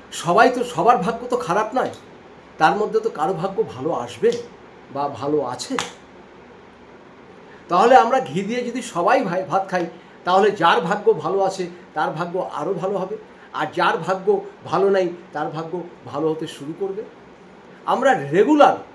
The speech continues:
অল্প, অল্প একটু, হাফ চামচের থেকেও কম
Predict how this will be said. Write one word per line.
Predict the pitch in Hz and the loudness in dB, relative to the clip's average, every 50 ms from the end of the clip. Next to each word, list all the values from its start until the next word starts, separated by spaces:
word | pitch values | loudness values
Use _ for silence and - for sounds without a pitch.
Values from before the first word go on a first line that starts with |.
| - - - - - - - - | -20 -20 -20 -20 -20 -20 -12 -2
অল্প, | - 233 277 - - - 370 339 - - - - | 2 4 4 4 4 2 0 0 -2 -4 -6 -2
অল্প | 196 262 269 269 - | 0 0 0 2 2
একটু, | 269 - - - - 135 101 - - - - - - - - - - - - - - - - - - - - - - - - - - - - - | 2 2 2 0 -6 -10 -14 -16 -20 -20 -20 -20 -20 -20 -20 -20 -20 -20 -20 -20 -20 -20 -20 -20 -20 -20 -20 -20 -20 -20 -20 -20 -20 -20 -20 -20
হাফ | - - 127 170 214 208 - | -14 -6 -2 -2 -2 -2 0
চামচের | - 262 269 277 269 269 285 285 294 | 0 0 0 0 -2 -4 -6 -6 -6
থেকেও | 294 - 277 285 | -6 -6 -4 -4
কম | 277 - 196 160 - | -2 0 0 0 -2